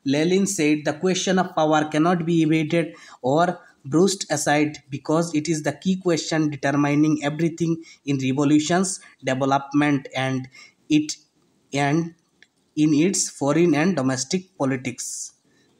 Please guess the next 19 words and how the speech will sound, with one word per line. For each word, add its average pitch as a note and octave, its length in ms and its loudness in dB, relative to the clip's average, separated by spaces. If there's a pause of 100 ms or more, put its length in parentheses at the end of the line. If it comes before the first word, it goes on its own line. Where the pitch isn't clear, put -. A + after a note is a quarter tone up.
(440)
लेलिन D#3 240 2
ने F3 120 2
क्या E3+ 200 0
कहा F3 240 0
है? F3+ 360 0 (460)
सत्ता D3+ 440 -2
का F#3 300 2
प्रश्न F#3 680 0 (880)
को F#3 380 0 (280)
टालना E3+ 800 0 (340)
या C#3+ 160 2
खारिज E3+ 640 0 (360)
नहीं G3+ 340 0
किया D#3 220 2
जा C3+ 160 0
सकता B2 400 -6
है, A2+ 240 -12 (460)
क्योंकि G3+ 640 0 (480)
ये E3 360 0